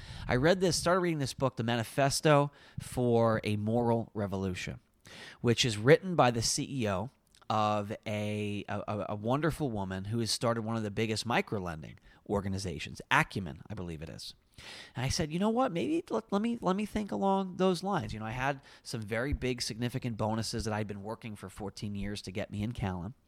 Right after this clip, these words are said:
And I had talked to him, like, "If you had money, if you had someone willing to invest, how, or do you know how you'd be able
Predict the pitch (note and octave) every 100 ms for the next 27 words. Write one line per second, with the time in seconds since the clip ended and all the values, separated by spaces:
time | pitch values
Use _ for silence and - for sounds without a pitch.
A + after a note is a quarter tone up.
0 | - - - - _ B2+ C3+ C#3 C#3+ -
1 | D3 D#3 F3 - - B2 A#2+ A#2+ - C#3
2 | D#3+ C4 G3+ - A#3 C4+ B3 G#3 B3+ -
3 | - _ _ _ _ _ _ - E3 D3+
4 | G3 B3 - A3 B3 - C4 B3 A3 G#3+
5 | G3+ E3+ F3+ D#3+ F#3+ - A#2+ - - _
6 | _ _ _ _ - - E3+ E3+ G#3 B3
7 | - F3+ C3+ C#3+ G3 A#3+ A3 G3 E3 D#3
8 | A#3 F#3 C#3 C#3+ E3 D3+ C#3 C#3 B3 D4
9 | F#2 C#3